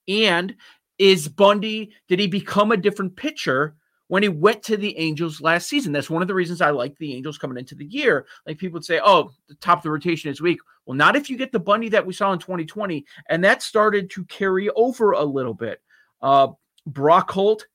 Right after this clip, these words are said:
has crushed Bundy in his career. So I, I'm thinking that Texas is live here if you wanna look at a first five spot.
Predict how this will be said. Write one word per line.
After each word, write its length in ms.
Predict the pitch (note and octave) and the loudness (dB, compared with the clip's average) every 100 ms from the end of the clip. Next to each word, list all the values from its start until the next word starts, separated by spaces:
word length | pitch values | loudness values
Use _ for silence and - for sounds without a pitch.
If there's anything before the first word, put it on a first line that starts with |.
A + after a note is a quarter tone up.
| _ _ | _ _
has 240 | - F#3 F3+ | -2 -2 -2
crushed 640 | - - F#3 A3 - - | -14 -4 0 0 0 -14
Bundy 600 | C#3 A#2 E3+ F#3+ F#3 F#3+ F3+ | -16 0 0 0 -4 -8 -6
in 120 | G3 | -4
his 300 | D#3+ A#3 A#3+ | -4 -6 -8
career. 560 | - G#3 D#3 A#2 E2 _ _ _ | -4 -2 -2 -6 -8 _ _ _
So 180 | - G#3 | 0 2
I, 200 | - G#3+ - | 4 2 4
I'm 240 | G3+ G#3+ | 2 2
thinking 480 | B3 D#4 - B3 G#3+ | -4 -6 -4 -4 0
that 260 | G#3+ A3 - | 0 0 -2
Texas 600 | A#3+ C4+ - C4 A#3 A#3+ | 0 0 -2 -8 -8 -8
is 160 | G#3 | -6
live 400 | G#3 A3+ C4 C#4+ | 2 6 6 4
here 200 | A#3+ G#3+ | 0 0
if 120 | G3 | 0
you 100 | G3+ | -4
wanna 220 | G3+ G3+ F#3+ | -2 0 2
look 220 | G#3 G#3+ | 0 2
at 120 | F#3+ | 2
a 40 | |
first 340 | F3+ G#3 G3+ - | 2 -2 -4 -2
five 320 | G3+ F3+ D3 | 2 2 2
spot. 500 | - _ G#3+ F#3 - | -8 _ 6 6 4